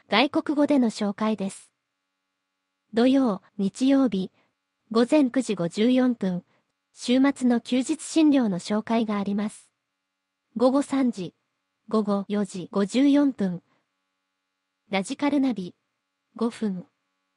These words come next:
五カ国語で簡単な会話と文化を紹介する外国語情報発信番組です。月曜から金曜日の午後零時五十四分。再放送、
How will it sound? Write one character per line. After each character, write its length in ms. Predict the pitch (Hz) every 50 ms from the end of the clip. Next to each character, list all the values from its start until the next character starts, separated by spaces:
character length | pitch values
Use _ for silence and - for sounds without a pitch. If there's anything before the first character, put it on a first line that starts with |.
| _ _ _ _ _ _
五 120 | - - 202
カ 160 | - 269 269
国 260 | - 285 - - 269
語 80 | 269 262
で 240 | 247 247 240 240 - _ _ _ _
簡 220 | - - 240 285 269
単 180 | - 294 294
な 140 | 285 294 277
会 200 | - - 277 285
話 160 | 277 285 285
と 140 | - - 254
文 220 | 202 254 311 320 285
化 160 | - 247 208
を 40 | 180
紹 220 | - - 214 226
介 220 | - - 240 240
す 180 | 240 - - 233
る 180 | 220 220 208 - _ _ _ _
外 220 | - 202 208 247 277
国 260 | - 269 - - 254
語 220 | 233 240 240 247 - _ _ _ _ _
情 240 | - 220 214 254
報 320 | 262 247 269 277 277 269 - _ _
発 200 | - 226 208 -
信 240 | - - 311 311 302
番 220 | 254 226 320 302
組 220 | 285 294 262 226 208
で 160 | - 175 190
す。 200 | - - - _ _ _ _ _ _ _ _ _ _ _ _ _ _ _ _ _ _ _ -
月 240 | - - - - 285
曜 200 | 302 311 302 262
か 120 | - 226
ら 140 | 202 196 -
金 200 | - 233 254 269
曜 200 | 277 294 285 277
日 120 | 220 226
の 220 | 208 190 185 185 - _ _ _ _
午 140 | 214 214 220
後 220 | 202 208 202 202 190
零 220 | 202 208 226 240 240
時 260 | - - 185 - -
五 140 | - 202 196
十 240 | 190 - 240 262 285
四 240 | 277 285 294 285 262
分。 300 | - 214 196 180 175 - _ _ _ _ _ _ _ _ _ _ _ _ _
再 300 | - - - 226 254 269
放 180 | - 294 294 254
送、 360 | - - 220 196 180 170